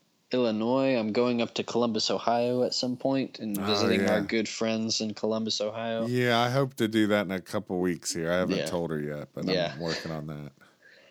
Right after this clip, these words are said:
Speaker 1: And, uh, and then the, uh, the New Harmony Festival in New Harmony,
Speaker 2: Yeah.
Speaker 1: Indiana.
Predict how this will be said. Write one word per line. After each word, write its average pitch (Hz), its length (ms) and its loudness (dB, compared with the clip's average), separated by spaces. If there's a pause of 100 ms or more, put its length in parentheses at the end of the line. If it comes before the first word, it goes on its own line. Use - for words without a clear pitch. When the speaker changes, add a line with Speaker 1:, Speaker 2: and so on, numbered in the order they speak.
(180)
Speaker 1:
And, 117 280 0
uh, 113 320 4
and 123 260 2
then 143 380 2
the, 127 680 2 (240)
uh, 131 460 2 (600)
the 120 920 0
New 147 240 2
Harmony 117 640 -2 (520)
Festival 90 680 -2 (240)
in 117 120 -4
New 107 140 -2
Harmony, 107 260 2
Speaker 2:
Yeah. 208 280 4
Speaker 1:
Indiana. 175 440 -2